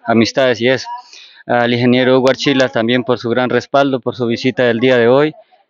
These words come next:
que vinieron con el alcalde, los concejales, y en realidad estoy muy agradecido porque, eh, la alegría de, de nuestro vecino acá,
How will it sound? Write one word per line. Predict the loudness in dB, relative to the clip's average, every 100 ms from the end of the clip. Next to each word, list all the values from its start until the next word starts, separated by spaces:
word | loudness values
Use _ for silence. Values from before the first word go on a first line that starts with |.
| -4
que | -2
vinieron | 0 0 0
con | 0
el | 0
alcalde, | -2 -2 -2 0 0
los | -2 -2
concejales, | -4 -2 -2 -2 0 -2
y | -2 -2 -2 -6 _ _
en | -4 -2
realidad | 0 0
estoy | 2 2
muy | 4
agradecido | 2 2 0 2 0
porque, | 0 -4 -4 -4 -4 _ _ _ -4
eh, | 0 4 4
la | 4
alegría | 2 0 2 2
de, | 2 2 0
de | -2 -2
nuestro | -2 -2 -2
vecino | -2 0 0
acá, | 0 -2 -2 -2